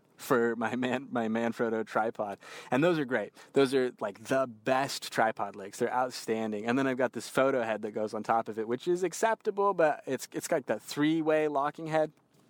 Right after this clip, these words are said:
I think I really wanna get something a little simpler, more like a ball head or something that's just a little bit more flexible for some of my needs. But really, it's just this quick release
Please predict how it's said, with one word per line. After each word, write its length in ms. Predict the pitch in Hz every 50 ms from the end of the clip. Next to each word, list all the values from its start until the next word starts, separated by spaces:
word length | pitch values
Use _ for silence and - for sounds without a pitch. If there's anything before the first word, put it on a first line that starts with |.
| _ _ _ _ _ - - - -
I 60 | 143
think 160 | - 214 202
I 40 | 156
really 200 | 156 156 147 143
wanna 180 | 139 131 127
get 120 | 120 120 -
something 260 | - 120 110 120 117
a 40 | 117
little 160 | 117 113 107
simpler, 360 | - 135 120 - - 127 123
more 160 | 120 120 120
like 140 | 120 117 -
a 40 | 110
ball 240 | 92 - 104 104 107
head 260 | 107 107 107 107 104
or 100 | 101 101 - - - - - - - -
something 280 | - 190 185 175 160
that's 160 | 143 127 -
just 180 | - 214 - -
a 60 | 127
little 260 | 120 123 160 165 156
bit 140 | 135 139 127
more 160 | 123 120 113
flexible 420 | 104 - 117 113 110 - - 113 104
for 140 | - - -
some 160 | - 110 110
of 80 | 104
my 100 | 104 104
needs. 380 | 101 107 104 107 104 98 - - - - - - - - - - - - _ _ _ _ _ _ _ -
But 200 | - 135 143 131
really, 220 | 135 151 156 147 135
it's 100 | 127 -
just 160 | 127 - -
this 100 | 113 -
quick 240 | - - 131 - -
release 480 | 117 110 110 110 110 - - - -